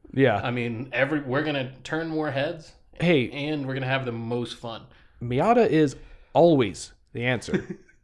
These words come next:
Speaker 1: The, there's not, Miata is sometimes the answer. It's
Speaker 2: Yeah.
Speaker 1: always the answer. So if you wanna go off-road,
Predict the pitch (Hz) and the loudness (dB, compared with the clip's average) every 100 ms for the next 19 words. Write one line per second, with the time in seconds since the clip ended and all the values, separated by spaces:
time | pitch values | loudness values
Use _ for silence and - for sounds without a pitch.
0 | _ _ _ - 139 165 208 214 190 262 | _ _ _ -2 4 8 8 8 6 6
1 | 202 202 214 196 165 - 143 156 147 120 | 6 4 4 2 -2 -2 0 2 2 2
2 | 113 110 104 160 160 175 208 202 139 127 | -2 -4 -2 -2 -2 0 2 2 0 -6
3 | 110 107 135 143 127 175 220 190 180 175 | -6 -4 -2 -2 0 4 4 6 4 4
4 | - 131 139 | 4 6 4